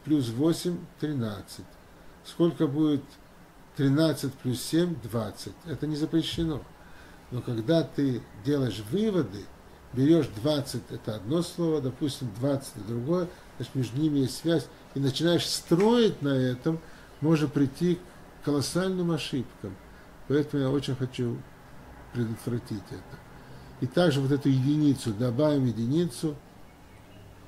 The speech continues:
начнём сравнивать там, э,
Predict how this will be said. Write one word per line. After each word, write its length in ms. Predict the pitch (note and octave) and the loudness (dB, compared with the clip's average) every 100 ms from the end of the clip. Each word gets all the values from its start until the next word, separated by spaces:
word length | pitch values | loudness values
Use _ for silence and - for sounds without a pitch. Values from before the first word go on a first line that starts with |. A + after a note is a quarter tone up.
| - - | -20 -10
начнём 440 | C#3 B2+ - C#3+ | -4 -4 -2 -4
сравнивать 640 | A#2+ C3 C3+ B2+ A2+ A2+ G#2 - - - - - - - - | -2 -2 0 0 -2 -4 -8 -16 -20 -20 -20 -20 -18 -12 -4
там, 320 | A#2 A2 A2 | -2 -2 -4
э, 340 | A2 G#2+ G#2+ | -4 -6 -8